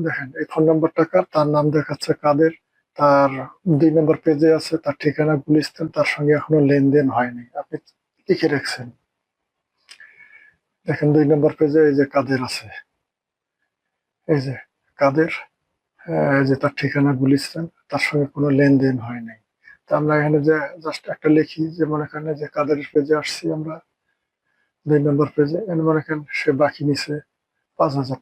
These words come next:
টাকা, দিলাম। সাথে সাথে দেখেন বাকি পাঁচ হাজার দেখাচ্ছে। আপনার এখানে আসেন এক নজরে, এখানে পাওনা আপনার আগে যা ছিল তার সাথে পাঁচ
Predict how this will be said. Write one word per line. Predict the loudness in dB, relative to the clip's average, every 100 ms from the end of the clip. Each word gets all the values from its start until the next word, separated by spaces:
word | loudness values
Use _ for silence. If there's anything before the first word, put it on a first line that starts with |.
| -8
টাকা, | -8 -8 -10 -14 _ _ _ _ _ _ _ _ _ _ _ _ _ _ _ _ 0
দিলাম। | 0 2 -4 -8 _ _ -6 -4
সাথে | -4 -2
সাথে | 0 0
দেখেন | 0 -2 0 -2
বাকি | -2 -8 -10 -12 -2
পাঁচ | 0 0
হাজার | 2 2 0
দেখাচ্ছে। | -2 -8 -6 -6 -6 -10
আপনার | -4 -4 -4 -8 _ _ -20 _ _ _ _ -6
এখানে | -2 2 2
আসেন | 0 2 2
এক | 2 2
নজরে, | 0 -2 -8 -16 -20 _ _ _ _ _
এখানে | 0 0 2
পাওনা | 2 4 0
আপনার | 0 -2 -2 -10 -6 0
আগে | 2 4
যা | 2 2
ছিল | 2 2
তার | 0 -4
সাথে | -4 -2
পাঁচ | 0